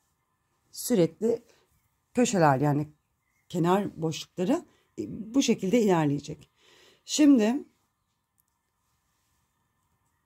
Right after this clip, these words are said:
bulunduğum nokta bu. İşimi tersime çevirmiştim. İki tane dörtlü trabzanımı iki tane dörtlü trabzanın üzerine yaptım. Yine on tane zincir çekiyorum arkadaşlar. Bundan sonra yapacağımız hep işlem on tane zincir çekeceğiz.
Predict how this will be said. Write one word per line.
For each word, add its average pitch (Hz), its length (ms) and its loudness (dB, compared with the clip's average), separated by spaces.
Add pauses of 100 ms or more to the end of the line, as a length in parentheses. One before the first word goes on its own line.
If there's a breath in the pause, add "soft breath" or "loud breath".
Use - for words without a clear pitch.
(120)
bulunduğum 160 420 0
nokta 156 340 -4
bu. 147 240 -4 (180)
İşimi 151 300 -6
tersime 156 420 -4
çevirmiştim. 170 760 -8 (520 soft breath)
İki 269 160 -2
tane 202 240 2
dörtlü 180 240 -2
trabzanımı 170 720 -2
iki 277 180 -10
tane 202 240 0
dörtlü 175 240 -2
trabzanın 175 420 -2
üzerine 202 320 0
yaptım. 156 340 -4
Yine 277 140 6
on 277 160 2
tane 247 240 0
zincir 196 260 -2
çekiyorum 160 440 -4
arkadaşlar. 147 560 -4
Bundan 269 260 4
sonra 247 200 -2
yapacağımız 202 580 -4
hep 277 180 -10
işlem 220 460 -4
on 254 220 -2
tane 214 240 2
zincir 175 320 -2
çekeceğiz. 151 460 -8